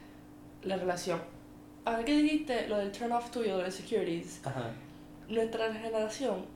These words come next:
Speaker 1: tiende a hacer esa pregunta indirectamente. So, cuando pasa indirectamente o directamente, como que however you choose to answer, ¿cuál es un red flag besides insecurities, como dijiste ahora,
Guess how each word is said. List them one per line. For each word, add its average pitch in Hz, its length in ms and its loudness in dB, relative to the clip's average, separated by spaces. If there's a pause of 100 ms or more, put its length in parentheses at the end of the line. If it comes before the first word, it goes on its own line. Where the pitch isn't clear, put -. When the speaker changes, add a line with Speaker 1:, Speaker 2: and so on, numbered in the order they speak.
(160)
Speaker 1:
tiende 226 380 4
a - 60 2
hacer 190 200 0
esa 220 160 0
pregunta 247 420 2
indirectamente. 175 920 -2 (240)
So, 196 380 2
cuando 202 340 4
pasa 220 260 2
indirectamente 196 560 0
o 180 100 2
directamente, 170 640 -2 (320)
como 175 160 -8
que 180 60 -2
however 180 280 4
you 196 80 -2
choose - 200 -6
to 175 80 0
answer, 170 300 -4 (680)
¿cuál 208 160 6
es 214 80 0
un 233 140 -2
red 226 140 2
flag 180 380 2 (140)
besides 180 400 0
insecurities, 175 500 0
como 170 160 0
dijiste 170 220 2
ahora, 175 300 4